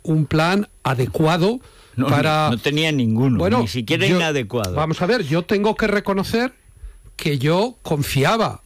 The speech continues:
Speaker 2: Sí.
Speaker 1: y, y que,
Speaker 2: Es
Speaker 1: y
Speaker 2: que
Speaker 1: que,
Speaker 2: incluso
Speaker 1: y que
Speaker 2: Pedro J a veces
Speaker 1: Bueno,
Speaker 2: se
Speaker 1: vamos a
Speaker 2: equivoca.
Speaker 1: ver, bien, no, pero quiero decir
Speaker 2: Sí, sí, creía que había un plan,
Speaker 1: que,
Speaker 2: ninguno.
Speaker 1: que lo que ya no hay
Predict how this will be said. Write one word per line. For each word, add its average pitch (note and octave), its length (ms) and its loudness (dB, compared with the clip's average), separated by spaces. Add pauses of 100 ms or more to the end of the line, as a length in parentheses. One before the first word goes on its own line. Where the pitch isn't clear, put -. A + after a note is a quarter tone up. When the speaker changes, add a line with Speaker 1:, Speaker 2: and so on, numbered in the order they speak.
(300)
Speaker 2:
Sí. G2+ 560 0
Speaker 1:
y, F#3+ 100 0
y E3+ 40 0
que, D#3 420 0 (140)
Speaker 2:
Es A2 100 -4
Speaker 1:
y F3 80 2
Speaker 2:
que D#3+ 80 2
Speaker 1:
que, F3+ 100 2
Speaker 2:
incluso D#3 320 2
Speaker 1:
y - 60 0
que - 140 -2
Speaker 2:
Pedro B2+ 220 -2
J D#3 400 -4
a G2+ 40 -2
veces A#2+ 200 0
Speaker 1:
Bueno, F#3 320 0
Speaker 2:
se - 240 -8
Speaker 1:
vamos F3 300 0
a A3 40 0
Speaker 2:
equivoca. A#3 160 0
Speaker 1:
ver, G2 120 -8
bien, F#3+ 380 -2
no, G3 100 2
pero F3+ 220 0
quiero A#3 260 0
decir F#3+ 300 0
Speaker 2:
Sí, C#3 140 -6
sí, A#2 40 -8
creía D3 460 0
que D3+ 80 -4
había D#3 200 0
un C#3+ 120 0
plan, C#3+ 340 0
Speaker 1:
que, F#3+ 280 2
Speaker 2:
ninguno. G3 280 -4
Speaker 1:
que F3 320 0
lo F3 220 0
que D#3+ 160 -4
ya F#3+ 200 0
no A3 300 2
hay A3 320 0